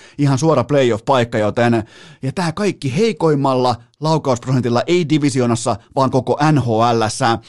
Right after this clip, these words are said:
Ää, viisi viisi jääkiekossa Kings on tismalleen yhtä hyvä kuin, ää, Oilers. Kaksi pelaajaa muuttaa kaiken Y V:llä, mutta ne vihellykset, äh, ennen kuin suututaan jälleen, mä myönnän, että mä oon itekin suuttunut tälle samalle aiheelle, ehkä vähän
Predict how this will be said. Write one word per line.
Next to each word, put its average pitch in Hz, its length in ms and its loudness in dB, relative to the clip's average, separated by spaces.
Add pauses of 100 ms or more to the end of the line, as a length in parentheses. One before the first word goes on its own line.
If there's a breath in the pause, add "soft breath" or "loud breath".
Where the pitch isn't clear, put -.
(280 loud breath)
Ää, 151 340 2
viisi 247 180 -2
viisi 208 180 -2
jääkiekossa 160 640 0
Kings 165 260 0
on 143 100 2
tismalleen 131 440 0
yhtä 127 220 -2
hyvä 123 240 0
kuin, 113 360 0
ää, 95 360 -2
Oilers. 202 500 0 (320 loud breath)
Kaksi 180 240 -2
pelaajaa 147 420 2
muuttaa 139 400 0
kaiken 131 400 0
Y 127 160 2
V:llä, 113 220 0
mutta 127 560 0 (300 loud breath)
ne 131 140 -4
vihellykset, 127 1040 0 (760 loud breath)
äh, 113 300 -6 (340 loud breath)
ennen 233 280 0
kuin 202 100 -2
suututaan 151 520 2
jälleen, 131 340 2
mä 156 60 0
myönnän, 190 220 0
että 139 100 -6
mä 160 60 2
oon 151 80 4
itekin 151 340 -2
suuttunut 123 440 -2
tälle 117 160 0
samalle 123 400 0
aiheelle, 120 500 0
ehkä 170 280 -2
vähän 147 320 0